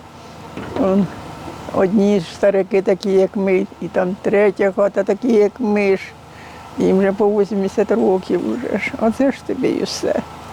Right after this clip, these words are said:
Половина людей ще тут є, похилого віку. Молоді люди, не роботи ж нема, то в город повиїжджали, тих пошти немає. А похилі люди ніде не нужні, дітка.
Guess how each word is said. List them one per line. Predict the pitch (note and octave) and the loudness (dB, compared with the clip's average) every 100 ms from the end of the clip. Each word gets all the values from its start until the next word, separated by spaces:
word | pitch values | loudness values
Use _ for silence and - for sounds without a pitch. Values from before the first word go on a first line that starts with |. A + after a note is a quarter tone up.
| - - - - - - | -16 -14 -14 -14 -8 0
Половина | A#3 B3 A#3+ B3 G#3 E3 | 2 2 4 4 4 2
людей | E3+ F3 F3+ | 0 2 0
ще | - - F#3+ | 0 -2 0
тут | A3 - | -2 -2
є, | - C#3+ C#3 D3 - - - - - | 0 2 2 -2 -12 -18 -18 -16 -2
похилого | F#3+ F3+ F3 D#3+ D#3 D#3+ D3 | 0 2 2 4 4 2 2
віку. | C#3+ - - - - - A3 G#3 A3+ - - | 0 -2 -10 -18 -18 -16 -14 -12 -14 -10 0
Молоді | F3 G3+ G#3 G3+ F#3+ C#4 B3+ | 2 2 2 2 2 2 4
люди, | F3 E3 D3+ E3 D3+ D#3+ - | 4 4 4 2 0 -4 0
не | F3 F3 | 2 4
роботи | F#3 G#3 C#4+ - F3 | 2 2 0 2 0
ж | F3+ | 0
нема, | F#3+ F#3+ F#3+ - - - | 0 2 0 -2 -6 -2
то | D3 - | -2 0
в | E3 | 2
город | E3+ D3+ C#3+ C#3+ - | 4 4 2 0 -2
повиїжджали, | E3 D#3+ D#3 D3+ D3+ D3+ D#3+ D#3+ E3 - | 0 2 2 2 2 0 0 -2 -6 -6
тих | A#3 F#3 - - | -2 -2 -2 -6
пошти | C#3+ - - E3 | -6 -6 -2 0
немає. | - - - - - - - - - - - | 0 -2 -2 -2 -4 -6 -10 -14 -14 -12 -4
А | - | -2
похилі | - C#4 - C#4 A#3 F#3+ F3 | 0 -2 0 2 4 4 4
люди | F3 E3+ F3+ | 2 2 2
ніде | C4+ A#3 D3+ | 2 2 2
не | C#3+ E3 | 4 2
нужні, | D#3 D#3+ D#3+ E3+ E3 | 2 2 2 0 0
дітка. | E3 E3+ - - | 0 0 -2 -8